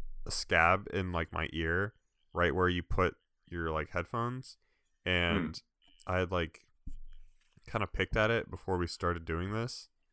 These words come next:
Speaker 2: And now you're
Speaker 1: And
Speaker 2: bleeding on your headphones.
Speaker 1: Yeah, now I'm, I just took my right ear headphone out, and it <laughs> has, like, it's, like, covered in blood. <laughs>
Speaker 2: Now it's, now that information is immortalized on the internet, so I'm glad that you told us,
Speaker 1: I don't know.
Speaker 2: because what would we have done if you hadn't?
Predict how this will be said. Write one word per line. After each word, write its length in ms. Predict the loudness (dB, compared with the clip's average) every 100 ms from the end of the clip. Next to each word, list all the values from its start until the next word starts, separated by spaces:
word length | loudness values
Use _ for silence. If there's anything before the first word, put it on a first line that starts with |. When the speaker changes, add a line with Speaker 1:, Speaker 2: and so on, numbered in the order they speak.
| _ _
Speaker 2:
And 100 | 2
now 60 | 6
you're 80 | 6
Speaker 1:
And 100 | 6
Speaker 2:
bleeding 200 | 4 4
on 60 |
your 120 | 0 -4
headphones. 380 | -6 -8 -10 -16 -6
Speaker 1:
Yeah, 240 | -2 -2
now 160 | -2 -2
I'm, 140 | -4 -10 -2
I 160 | 0
just 180 | 0 -4
took 160 | -6 -4
my 100 | -4
right 260 | 0 -2 -2
ear 180 | -4
headphone 380 | -4 -8 -8 -4
out, 180 | -2 -2
and 140 | 0
it 20 | 2
<laughs> 40 |
has, 200 | 4 4
like, 160 | 2 0
it's, 140 | -2 2
like, 180 | 2
covered 260 | 4 2 2
in 80 | 0
blood. 180 | 4 4
<laughs> 40 | 2 -10 -14 -18 0 0 0 -4 -8
Speaker 2:
Now 220 | 6 10 10
it's, 320 | 10 6 6
now 220 | 8 12 12
that 100 | 10
information 500 | 8 4 4 4 2
is 120 | 2
immortalized 720 | 2 2 4 4 6 4 2 -2
on 200 | 0 2
the 260 | 2 2 2
internet, 360 | 0 -2 -2 -4
so 360 | -4 -6 -10 -4
I'm 80 | 8
glad 280 | 12 12 10
that 100 | 2
you 60 |
told 260 | 0 4 6
us, 300 | 6 4 -2
Speaker 1:
I 80 | -4
don't 20 |
know. 60 | 2 2
Speaker 2:
because 200 | 2 0
what 180 | 2 4
would 140 | 4 4
we 160 | 4
have 180 | 4 4
done 440 | 6 6 6 -2 -8
if 140 | -10 -4
you 120 | 0
hadn't? 360 | 0 -2 -6